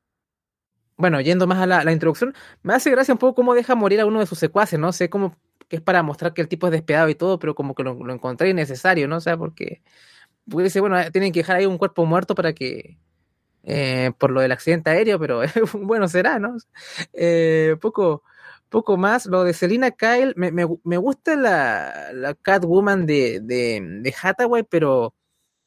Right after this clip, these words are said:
o sea, es como la Val Kilmer de, de las Catwomans, la de, de Anne Hathaway. Es como que cumple, ¿no? Está, está bien, <laughs> pero tampoco es particularmente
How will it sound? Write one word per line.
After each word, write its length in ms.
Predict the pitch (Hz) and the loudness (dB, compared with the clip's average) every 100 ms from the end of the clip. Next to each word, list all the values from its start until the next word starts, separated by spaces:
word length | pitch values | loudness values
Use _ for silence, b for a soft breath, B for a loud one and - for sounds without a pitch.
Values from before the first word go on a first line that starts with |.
| _ - | _ -12
o 60 | |
sea, 240 | 151 220 165 _ _ | -2 -2 -2 _ _
es 120 | - 190 | -4 0
como 180 | 254 | 2
la 120 | 240 214 | 2 2
Val 180 | 226 | 0
Kilmer 380 | - 262 285 269 | 0 0 0 0
de, 260 | 208 156 127 | 0 0 0
de 100 | 131 | -2
las 160 | 135 | -2
Catwomans, 560 | - 175 170 202 156 135 | -2 -2 0 0 0 0
la 140 | 139 | 0
de, 220 | 123 110 117 | 0 -2 -2
de 80 | 135 | -2
Anne 140 | 139 | -2
Hathaway. 340 | 139 131 120 123 | -4 -4 0 0
Es 80 | |
como 200 | - 247 | 0 -2
que 100 | 208 | -2
cumple, 420 | 165 233 170 127 127 | -2 -2 -2 -4 -4
¿no? 160 | 175 | -6
Está, 280 | 254 233 226 | -4 -2 0
está 260 | 170 240 240 | 0 0 0
bien, 420 | 180 180 208 311 370 | 2 2 2 0 -6
<laughs> 200 | - - _ _ b b b b b - | -10 -12 _ _ b b b b b -2
pero 560 | 165 165 156 147 135 | 2 4 2 2 2
tampoco 400 | 135 135 190 214 | 2 -2 0 2
es 60 | 262 | 0
particularmente 1200 | - 190 175 160 156 175 170 165 - 123 110 - | 0 -2 -2 0 2 2 0 -4 -6 -4 -6 -10